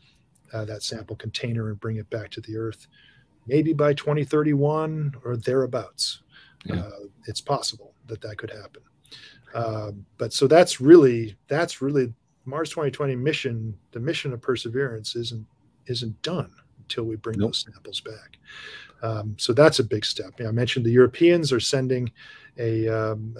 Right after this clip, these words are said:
Speaker 1: their own rover, the Rosalind Franklin rover, uh, as part of their ExoMars lander package, uh, with the, uh, with the Russians. And, uh, they're going to launch next year.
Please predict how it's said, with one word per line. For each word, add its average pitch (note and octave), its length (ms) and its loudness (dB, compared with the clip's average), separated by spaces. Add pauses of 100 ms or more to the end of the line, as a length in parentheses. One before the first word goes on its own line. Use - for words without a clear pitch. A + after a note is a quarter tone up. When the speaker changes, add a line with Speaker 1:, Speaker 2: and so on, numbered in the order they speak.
Speaker 1:
their C3+ 260 6
own C#3+ 360 4 (160)
rover, C#3+ 300 4
the D#3+ 80 -2
Rosalind A#2 420 -6
Franklin A#2+ 380 -8
rover, C#3+ 420 -2 (580)
uh, A2+ 380 -8 (220)
as A2 140 -6
part A2+ 220 -6
of A2+ 60 -4
their A2+ 200 -4
ExoMars A2 680 -6 (140)
lander A2+ 300 -8
package, B2 640 -6 (440)
uh, G#2+ 340 -4
with A2 280 -2
the, A2 340 2
uh, G#2 100 -4
with G#2 120 -6
the A2 80 -4
Russians. C#3 600 -2 (800)
And, G#2+ 360 2
uh, G2+ 180 -2
they're A2+ 180 2
going A#2 320 2
to A#2 120 0
launch A2 580 -2
next A2+ 320 -6
year. F3+ 280 0